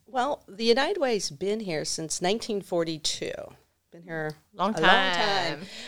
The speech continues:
Speaker 1: Uh, it started as a community war chest. So during the war, community leaders decided, "Hey, we need to, uh, mobilize our resources in the community to help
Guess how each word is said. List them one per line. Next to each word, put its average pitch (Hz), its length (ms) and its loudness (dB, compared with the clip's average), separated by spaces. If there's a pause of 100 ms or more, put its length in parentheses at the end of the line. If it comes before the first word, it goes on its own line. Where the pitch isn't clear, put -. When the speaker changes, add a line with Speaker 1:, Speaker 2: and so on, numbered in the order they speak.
(100)
Speaker 1:
Uh, 196 200 8
it - 20 2
started 240 380 4
as 185 180 10
a 170 60 0
community 196 400 4
war 170 240 8
chest. - 560 0
So - 160 2
during 165 320 0
the 160 80 0
war, 151 320 2
community 160 500 -6
leaders 151 340 -6
decided, 151 580 -4
"Hey, 170 200 0
we 170 160 -6
need 165 200 -12
to, 151 460 -20
uh, 139 240 -6 (680)
mobilize 190 800 10
our 175 200 8
resources 165 680 4
in 156 80 0
the 160 80 0
community 156 720 -2
to 156 140 -8
help 165 260 -2